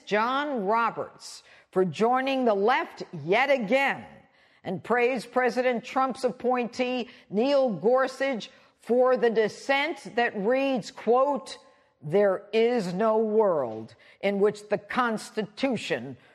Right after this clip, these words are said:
permits Nevada to favor Caesar's Palace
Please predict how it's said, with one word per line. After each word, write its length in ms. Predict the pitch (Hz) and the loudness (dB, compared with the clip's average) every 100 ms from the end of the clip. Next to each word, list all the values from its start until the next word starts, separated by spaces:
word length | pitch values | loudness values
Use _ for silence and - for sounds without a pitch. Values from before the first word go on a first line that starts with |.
| _ | _
permits 480 | 202 196 220 - 196 | -2 0 0 -2 -2
Nevada 800 | 196 180 175 214 202 165 151 139 | 0 0 0 0 0 0 -2 -2
to 120 | 185 170 | -6 -6
favor 540 | - 208 208 170 175 | -2 2 2 0 -4
Caesar's 680 | 165 - 262 208 180 175 - | -6 -4 -2 -2 -2 -6 -6
Palace 840 | _ 226 202 165 120 120 - - | _ -2 0 -2 -4 -10 -16 -20